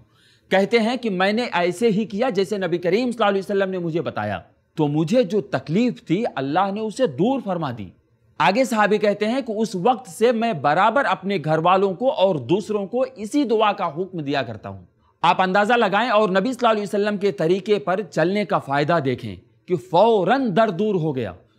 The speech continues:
تو کیا ہم اور آپ نبی صلی اللہ علیہ وسلم کے بتائے ہوئے دعا کا اگر اہتمام کریں تو کیا ہمارا اور آپ کا فائدہ نہیں ہوگا؟ آپ مجھے بتائیں کہ نبی صلی اللہ علیہ وسلم کا بتایا ہوا نسخہ اچھا ہوگا یا خود کا بنایا ہوا؟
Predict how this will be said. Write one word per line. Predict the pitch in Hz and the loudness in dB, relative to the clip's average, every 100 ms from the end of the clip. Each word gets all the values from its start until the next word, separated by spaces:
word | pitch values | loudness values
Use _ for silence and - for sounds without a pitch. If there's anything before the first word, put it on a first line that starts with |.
| _ - | _ -4
تو | 165 | 0
کیا | 202 190 156 | 2 0 2
ہم | 214 202 | 0 0
اور | 160 160 143 | -2 -2 2
آپ | 170 208 151 | 2 2 -2
نبی | 143 151 247 | -4 -2 -4
صلی | 208 180 | -4 -4
اللہ | 165 156 | -4 -2
علیہ | 170 165 156 | -2 -2 -4
وسلم | 147 147 147 175 | -4 -4 -6 -6
کے | 190 | -6
بتائے | 156 120 117 175 190 | -4 -4 0 2 2
ہوئے | 143 151 175 | 0 -4 -4
دعا | 127 123 143 180 | -4 -2 0 0
کا | 170 170 | -2 -6
اگر | - 127 156 | -6 -4 -4
اہتمام | 147 110 127 156 185 | -4 -6 -4 -2 -2
کریں | 165 160 107 - - _ | -2 -2 -4 -10 -20 _
تو | 131 | -12
کیا | 113 180 190 156 | 0 2 2 -2
ہمارا | 131 143 180 | -4 0 0
اور | 180 170 | 0 -2
آپ | 165 165 | -4 -6
کا | 170 | -12
فائدہ | 160 160 180 | -6 -4 -4
نہیں | 175 196 | -4 -6
ہوگا؟ | 190 190 180 - _ _ _ - | -6 -10 -12 -14 _ _ _ 2
آپ | 196 180 | 2 4
مجھے | 208 220 | 4 4
بتائیں | 185 175 180 233 | 2 0 0 0
کہ | 240 208 | 0 0
نبی | 165 226 | -2 -2
صلی | 240 214 190 | -4 -2 -2
اللہ | 180 190 | 0 0
علیہ | 185 170 | 0 -2
وسلم | 165 165 147 151 | -4 -4 -6 -6
کا | 151 196 | -4 -4
بتایا | 127 120 170 220 | -2 0 2 2
ہوا | 208 170 175 | 2 0 -2
نسخہ | 165 - 214 | -2 -4 0
اچھا | 180 180 226 214 | 0 0 0 2
ہوگا | 202 202 | 2 4
یا | 269 226 - | 4 2 -2
خود | 240 - | -10 0
کا | 240 | 2
بنایا | 208 190 175 | 2 0 0
ہوا؟ | 135 120 | -2 -6